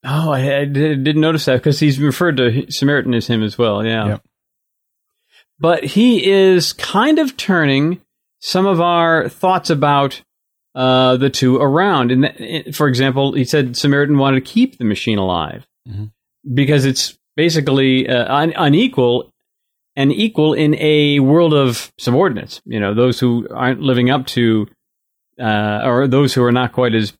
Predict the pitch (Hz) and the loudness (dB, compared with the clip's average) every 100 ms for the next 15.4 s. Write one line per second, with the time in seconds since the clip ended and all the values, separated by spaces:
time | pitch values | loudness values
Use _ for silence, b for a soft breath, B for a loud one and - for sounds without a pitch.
0 | _ 127 123 123 117 120 120 113 - - | _ 0 0 2 0 2 0 -2 -6 -4
1 | 113 110 127 123 117 113 - 117 113 113 | -2 0 0 0 0 -2 -2 0 0 0
2 | 156 226 214 127 - _ _ _ _ _ | 0 -2 -2 -4 -10 _ _ _ _ _
3 | - - 170 160 156 151 - _ _ _ | -8 0 2 4 2 2 -2 _ _ _
4 | _ _ _ _ _ _ - 165 165 190 | _ _ _ _ _ _ -6 -4 -2 0
5 | 180 147 233 240 165 160 151 - - 151 | 2 2 2 0 0 2 0 -2 -8 -4
6 | 135 165 143 147 123 143 156 147 151 147 | 0 -2 0 -2 0 0 2 4 2 0
7 | 139 180 120 98 - 107 104 104 107 139 | 0 0 0 -4 -10 -4 -2 -2 -2 0
8 | 135 123 120 131 127 135 127 123 120 123 | 2 2 0 -2 -2 0 0 0 0 0
9 | 127 127 127 127 131 123 b b _ - | 0 0 2 2 0 -2 b b _ -4
10 | 113 110 113 - - 117 104 98 - - | 0 2 0 -4 -16 -10 -8 -8 -10 -6
11 | 120 107 147 135 - 160 156 135 - 117 | -4 -2 0 0 0 0 2 0 0 -2
12 | 104 101 104 113 165 170 135 113 110 101 | -2 -2 -2 0 0 0 0 -2 -2 0
13 | 117 165 180 - - 123 104 98 107 107 | 0 0 -2 -4 -2 0 0 -2 -2 0
14 | 117 135 135 139 147 147 156 160 131 135 | 0 2 2 2 2 2 2 2 0 0
15 | 120 143 127 113 | 0 0 0 -2